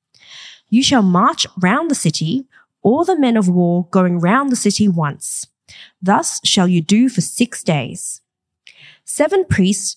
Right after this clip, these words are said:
shall bear seven trumpets of ram's horns before the ark.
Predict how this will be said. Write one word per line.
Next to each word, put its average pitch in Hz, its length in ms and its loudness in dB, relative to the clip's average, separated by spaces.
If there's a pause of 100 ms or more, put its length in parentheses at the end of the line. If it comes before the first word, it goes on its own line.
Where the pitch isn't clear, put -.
shall 190 260 2
bear 170 300 0
seven 262 400 -2
trumpets - 480 0
of 165 140 -2
ram's 233 340 2
horns 160 460 0
before 165 280 -2
the 165 160 2
ark. 160 460 -2